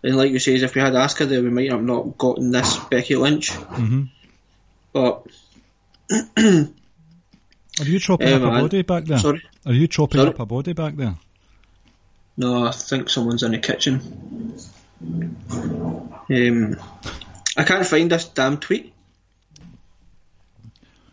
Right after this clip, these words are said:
Speaker 2: Well, in the meantime, uh, one of the things, breakout things for me that happened in Raw was Drew McIntyre <laughs> seems to have cut, severed ties with at least Braun Strowman. Not sure yet about Dolph Ziggler, but it was a good,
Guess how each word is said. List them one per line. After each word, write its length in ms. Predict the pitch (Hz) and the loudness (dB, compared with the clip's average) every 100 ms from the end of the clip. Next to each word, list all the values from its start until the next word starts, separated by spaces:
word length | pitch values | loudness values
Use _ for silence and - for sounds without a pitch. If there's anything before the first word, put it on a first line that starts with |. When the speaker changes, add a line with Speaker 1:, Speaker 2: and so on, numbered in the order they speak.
| _ _ _ _ - - 196 | _ _ _ _ -18 -12 -4
Speaker 2:
Well, 200 | 156 165 | 0 2
in 100 | 175 | 2
the 60 | |
meantime, 540 | 147 147 143 139 131 98 - - 135 | 2 2 0 0 0 -4 -12 -10 -2
uh, 320 | 117 120 120 - _ _ - - | 0 0 -2 -6 _ _ -16 -4
one 180 | 175 156 | 0 2
of 60 | |
the 340 | 131 123 120 - | 2 0 0 -6
things, 500 | - 135 131 123 - | -6 -2 0 -2 -4
breakout 500 | 123 131 - 131 139 | -4 -2 0 -2 -2
things 220 | 131 127 | -2 -2
for 120 | - 120 | -2 -2
me 100 | 123 | 0
that 100 | 113 | -2
happened 360 | 117 113 120 | -4 -2 -2
in 80 | 117 | -2
Raw 180 | 110 117 | 0 -2
was 200 | 113 110 - | -2 -4 -4
Drew 140 | 127 | -2
McIntyre 680 | 123 131 - 165 160 160 147 | 0 0 -2 -4 -2 0 0
<laughs> 60 | - | 0
seems 220 | 135 131 | -2 -2
to 100 | - | -2
have 140 | 123 - | -4 -4
cut, 260 | 139 - | -8 -6
severed 360 | - 131 127 117 | -4 -2 -2 -4
ties 320 | 123 127 131 | -2 0 0
with 240 | 131 104 - | -2 -4 -6
at 160 | 139 | -4
least 240 | 135 139 - | -2 -4 -2
Braun 200 | 135 127 | -2 -2
Strowman. 460 | - 139 123 127 117 _ _ _ - | -2 -2 0 0 -4 _ _ _ -4
Not 180 | 127 123 | -4 -2
sure 140 | 131 | 0
yet 240 | 113 117 117 | 2 0 0
about 220 | 110 113 | -2 -2
Dolph 200 | 120 107 | -2 -2
Ziggler, 380 | 123 117 143 117 | -2 -2 -2 0
but 220 | 123 - - | -2 -2 -6
it 80 | 165 | -2
was 120 | 131 | 0
a 60 | 120 | 2
good, 340 | 139 123 143 | 0 -2 -10